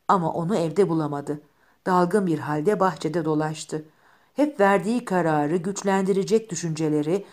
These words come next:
toparlamaya çalıştığı anlaşılıyordu. Çocuklar onu rahat bırakmadılar. Arkasından koşuyorlar,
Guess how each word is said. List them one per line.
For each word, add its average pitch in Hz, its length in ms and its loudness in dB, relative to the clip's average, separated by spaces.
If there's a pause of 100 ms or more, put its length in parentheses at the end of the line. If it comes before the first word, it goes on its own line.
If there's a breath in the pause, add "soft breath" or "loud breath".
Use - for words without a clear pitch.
(140 loud breath)
toparlamaya 214 720 4
çalıştığı 175 580 -2
anlaşılıyordu. 160 920 -2 (640 soft breath)
Çocuklar 240 640 2 (160)
onu 208 240 0
rahat 196 280 2
bırakmadılar. 156 680 0 (340 loud breath)
Arkasından 202 680 2
koşuyorlar, 170 800 2